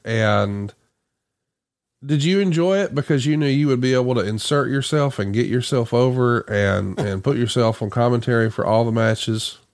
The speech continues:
Speaker 1: I know that's
Speaker 2: No.
Speaker 1: not the answer, but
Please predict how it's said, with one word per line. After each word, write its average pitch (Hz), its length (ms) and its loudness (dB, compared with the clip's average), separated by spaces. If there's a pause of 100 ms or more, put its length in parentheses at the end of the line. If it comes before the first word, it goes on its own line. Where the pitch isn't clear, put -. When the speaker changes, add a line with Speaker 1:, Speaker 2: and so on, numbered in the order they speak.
(1600)
Speaker 1:
I 98 120 0
know 110 140 4
that's 104 200 4
Speaker 2:
No. 123 60 4
Speaker 1:
not 95 140 0
the 95 220 -2
answer, 90 480 -6
but 104 320 -4